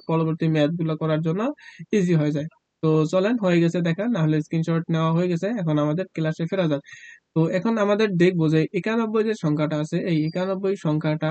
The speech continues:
আমাদের মৌলিক সংখ্যা কি না। তাহলে আমাদের একানব্বই সংখ্যাটা মৌলিক সংখ্যা কি না সেটা বের করার জন্য আমাদের করতে হবে কি, ওই একানব্বই সংখ্যার আশেপাশে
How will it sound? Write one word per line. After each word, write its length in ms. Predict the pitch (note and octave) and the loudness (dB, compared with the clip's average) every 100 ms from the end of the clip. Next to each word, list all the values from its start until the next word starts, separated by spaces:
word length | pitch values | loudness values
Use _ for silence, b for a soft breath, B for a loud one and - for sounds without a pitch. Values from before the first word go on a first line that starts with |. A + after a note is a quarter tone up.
| A#3 | -4
আমাদের 340 | F3+ D#3 D#3 E3 | -2 -2 0 0
মৌলিক 320 | E3+ F#3+ G3 | 0 0 0
সংখ্যা 280 | E3+ D#3+ D#3+ | -2 -2 -2
কি 140 | D#3 F3 | 0 0
না। 120 | D3 - B B B | 0 -4 B B B
তাহলে 220 | E3 F#3 | -2 0
আমাদের 240 | G3+ G#3+ F#3+ | 0 -2 -2
একানব্বই 440 | F#3+ G#3 A3 A3+ | 0 0 0 -2
সংখ্যাটা 400 | F#3 E3 D#3+ D#3+ | 0 0 0 0
মৌলিক 360 | F#3 E3 E3+ F3 | 0 2 2 0
সংখ্যা 300 | F3 E3+ F3 | -2 0 0
কি 160 | E3+ E3 | 0 0
না 120 | D#3 F#3+ | 0 -2
সেটা 220 | E3 E3+ | -2 0
বের 200 | E3+ E3+ | 2 0
করার 260 | F3 F#3+ G3 | 2 0 0
জন্য 200 | F3 E3+ | 0 0
আমাদের 320 | E3 D3+ D#3+ D#3+ | 0 0 -2 -2
করতে 280 | - E3+ F3+ | -2 -2 0
হবে 180 | E3+ E3 | 0 0
কি, 160 | A#3+ D4 - b _ | -2 -4 -6 b _
ওই 120 | D#3+ D3+ C#3+ - | 4 4 4 0
একানব্বই 500 | G3+ G#3+ A3 A3 A3+ | -2 0 0 0 0
সংখ্যার 380 | F3+ E3 F3 F#3 | 0 0 0 -2
আশেপাশে 500 | E3+ E3 F3+ F3 | -2 -4 -4 -4